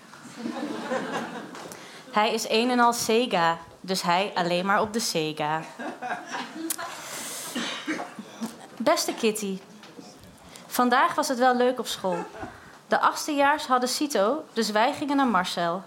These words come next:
Hij is wel een leuke leraar. Bij hem kun je wel lachen. Het heeft gesneeuwd. Hartstikke leuk, maar toch zoveel ruzies. Want Marjolein Cerné, waar ik je al eerder over heb verteld,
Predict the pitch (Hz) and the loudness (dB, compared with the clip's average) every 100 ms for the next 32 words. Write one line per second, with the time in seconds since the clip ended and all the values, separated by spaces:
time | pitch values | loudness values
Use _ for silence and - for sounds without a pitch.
0 | - 214 220 269 254 240 226 226 233 214 | -6 2 2 2 0 2 4 2 2 4
1 | 233 233 170 160 165 - - 190 196 247 | 4 4 2 0 -4 -10 0 2 4 2
2 | 262 285 262 262 247 254 - 185 - - | 2 0 4 4 4 2 0 -8 -10 -20
3 | - - - - - - 226 254 - 233 | -20 -20 -20 -18 -4 0 4 4 2 -2
4 | - 240 226 185 175 - - - - - | -2 2 2 2 -2 -8 -10 -18 -20 -20
5 | - 226 226 262 247 233 220 254 - - | -2 0 0 -2 0 2 4 2 -2 -12
6 | - 180 - 233 - 240 233 233 220 233 | -10 -6 -6 -4 -2 0 0 0 2 0
7 | 208 190 - - - - - - - - | -2 -4 -6 -8 -14 -20 -20 -20 -20 -20
8 | - - - - - - - 247 226 269 | -18 -20 -20 -20 -18 -2 4 4 6 4
9 | 302 285 277 269 285 254 277 254 220 294 | 6 4 4 4 4 6 6 6 4 2
10 | - 190 196 196 202 190 208 247 247 196 | -2 2 2 2 2 4 4 4 4 2
11 | 196 190 196 - 202 202 190 269 - | 0 0 -2 -2 -4 2 4 4 0